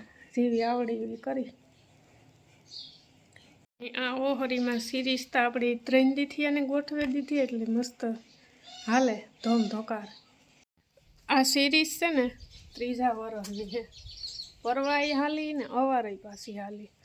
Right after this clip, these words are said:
ત્રીજે વરી હે ને રામ લેવો તો. પણ કાં ત્રણ ચાર દી રાખવાની હોય, પછી રૂપારી ખોખામાં પેક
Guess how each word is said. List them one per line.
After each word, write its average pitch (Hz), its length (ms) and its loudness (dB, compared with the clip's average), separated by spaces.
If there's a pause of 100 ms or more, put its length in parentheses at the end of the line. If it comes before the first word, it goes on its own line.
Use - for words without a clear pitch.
(420)
ત્રીજે 262 360 -2
વરી 254 300 -2
હે 294 60 -4
ને 254 180 -4
રામ 226 180 -6
લેવો 226 360 -4
તો. 202 160 -16
પણ 233 160 -10
કાં 294 240 -4
ત્રણ 254 260 -2
ચાર 262 300 -2
દી 254 380 -4
રાખવાની 254 580 -2
હોય, 269 120 -4
પછી 233 280 -8
રૂપારી 247 340 -6
ખોખામાં 254 460 -6
પેક 269 180 -8